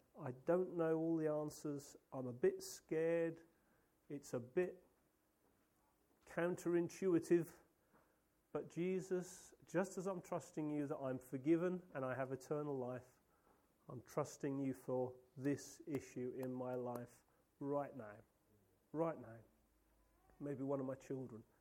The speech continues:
maybe my job, maybe my marriage, maybe my finances, maybe my health, maybe my relationship skills, maybe my, uh, fear of things, maybe, who knows? There's,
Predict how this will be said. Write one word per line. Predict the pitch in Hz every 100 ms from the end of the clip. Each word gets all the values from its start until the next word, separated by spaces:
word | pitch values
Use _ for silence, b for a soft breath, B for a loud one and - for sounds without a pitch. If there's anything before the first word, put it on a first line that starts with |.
| b -
maybe | 139 135
my | 143 135
job, | - 135 117 110 - b b b
maybe | 143 143 139
my | 139
marriage, | 135 139 135 123 113 - - -
maybe | 143 139 139 135 B B B
my | 143
finances, | 127 147 139 127 104 - -
maybe | 143 143 143
my | 147 -
health, | 151 127 - -
maybe | 143 143 143 139 - B B B
my | 151 143 151 147 156
relationship | 143 151 143 - 143 - -
skills, | - - 147 127 120
maybe | 147 147 139 143
my, | 143 147 139 B B B B
uh, | 147 135 139 - - -
fear | 170 165 147
of | 139
things, | - 151 127 120 117
maybe, | 143 147 147 - - 185 -
who | 185 233
knows? | 185 123 117 - -
There's, | 156